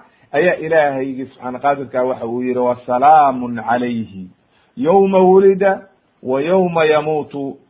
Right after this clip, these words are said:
wa yawma yubcathu xayya." Saddexda xilli oo qofka ugu daran ayaa Ilaahay ka nabadgeliyey. Wuxuu yidhi, "Wa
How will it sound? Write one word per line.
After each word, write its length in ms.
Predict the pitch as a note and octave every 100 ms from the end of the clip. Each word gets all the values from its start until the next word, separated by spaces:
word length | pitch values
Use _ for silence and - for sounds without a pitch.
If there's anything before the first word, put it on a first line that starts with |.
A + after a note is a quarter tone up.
| _
wa 180 | - C3+
yawma 380 | D3 F3 D#3 C#3
yubcathu 640 | B2+ B2 A#2 A#2+ B2 B2 A2+
xayya." 460 | A#2+ A#2 G#2+ G2 F#2 _ _ _ _ -
Saddexda 480 | G#3+ D#3+ C#3+ B2+ B2+ B2+
xilli 420 | B2+ C#3 D#3 - _ _ _
oo 160 | D#3 D#3
qofka 400 | - G3+ - E3+
ugu 420 | - D#3+ G#3 D3
daran 380 | D3+ C#3 B2+ A2+ G#2+ _ _ _ -
ayaa 300 | D#3 F#3 F3
Ilaahay 340 | D3+ D#3 D#3 C#3+
ka 140 | D#3
nabadgeliyey. 680 | C3+ A#2+ G2 A#2 G#2+ F#2+ F#2 _ _ _ -
Wuxuu 180 | A#2+ C#3+
yidhi, 140 | D#3
"Wa 180 | D#3